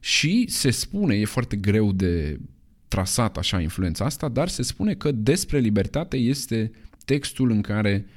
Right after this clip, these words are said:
citim cel mai clar, um, sau auzim vocea lui Harriet. E, la un moment dat,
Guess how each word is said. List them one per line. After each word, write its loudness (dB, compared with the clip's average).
citim 0
cel 0
mai 2
clar, -2
um, 0
sau -2
auzim 4
vocea -2
lui -2
Harriet. -2
E, -4
la 2
un 4
moment 4
dat, -2